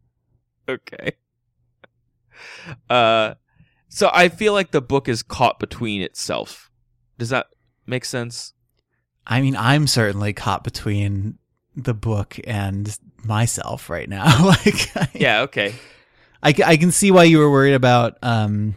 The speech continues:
Speaker 2: I mean, we talked about this before the show. I can see why you were worried about not being able to capture it or, like, not getting to everything, because it sounds like not only is there a lot to unpack,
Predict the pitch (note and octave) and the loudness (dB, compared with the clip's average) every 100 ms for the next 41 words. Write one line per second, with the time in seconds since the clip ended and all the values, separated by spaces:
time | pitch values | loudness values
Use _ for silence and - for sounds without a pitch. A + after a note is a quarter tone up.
0 | _ C3+ C3 C3+ C#3 A#2 A2+ G#2+ G#2 - | _ -4 0 2 2 0 -2 -2 -4 -6
1 | G#2+ A2+ G#2 A2+ A2+ G#2+ A2 C#3+ D#3 C3+ | -6 -4 -4 -2 -2 -2 -2 0 2 4
2 | A#2+ A#2+ A2+ A2+ A2+ A2+ A2 G#2+ _ _ | 2 0 -2 -2 -2 -2 -4 -6 _ _
3 | _ _ _ _ - A2 G#2 G#2+ - A2+ | _ _ _ _ -10 -4 -4 -4 -4 -4
4 | G#2+ G#2+ G#2 - - G#2 - C3+ B2 B2+ | -2 -6 -8 -10 -8 -8 -6 -2 -2 -2
5 | B2 A2 G#2 G#2 G#2 - G#2 F3+ - A#2+ | -4 -4 -4 -4 -6 -8 -10 -8 -6 -4
6 | B2+ C3 B2+ A#2+ A#2 A2+ A#2 G#3+ C4 A#3 | -4 -4 -4 -4 -4 -4 -4 -2 0 0
7 | E3+ - _ _ _ - F#3 A#3 A3 F#3 | -2 -8 _ _ _ 0 2 2 0 0
8 | D3 D3 C#3 B2+ A#2+ C3 - D#3 C3 B2 | 2 4 2 2 2 0 -2 -6 -2 -2
9 | G#2+ B2 A#2+ C#3+ - | -4 -2 -2 -2 -10